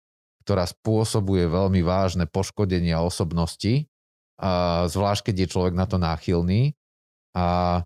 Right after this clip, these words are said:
mne je napríklad nášho premiéra ľúto, pretože on už nemôže z toho vycúvať v dobrom.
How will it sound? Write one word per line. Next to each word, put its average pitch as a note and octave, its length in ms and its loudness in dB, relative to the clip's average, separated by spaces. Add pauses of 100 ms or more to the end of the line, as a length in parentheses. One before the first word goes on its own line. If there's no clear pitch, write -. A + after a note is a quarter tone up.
(320)
mne F#2 300 0
je G2+ 100 2
napríklad G2+ 440 -2
nášho G2 320 0
premiéra G2+ 460 0
ľúto, G#2 540 -2
pretože F#2+ 360 -4
on F#2+ 160 2
už G2+ 120 0
nemôže A#2 340 0
z - 100 -6
toho F#2 240 0
vycúvať G2 520 -2
v F2+ 80 -8
dobrom. G2 360 -2